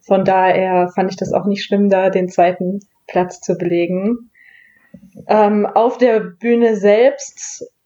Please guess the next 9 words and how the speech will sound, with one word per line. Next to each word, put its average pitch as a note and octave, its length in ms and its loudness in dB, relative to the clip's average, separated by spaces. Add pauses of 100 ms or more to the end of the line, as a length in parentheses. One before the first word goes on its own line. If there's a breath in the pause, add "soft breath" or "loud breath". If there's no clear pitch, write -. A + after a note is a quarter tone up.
war G#3 600 0
ich - 480 -4
ziemlich G#3+ 760 -2
überwältigt G3 1080 -2 (160)
und G3+ 720 2 (360 loud breath)
ich - 100 -18
glaub, F#3 160 0
das F#3 160 -2
geht F#3 240 -4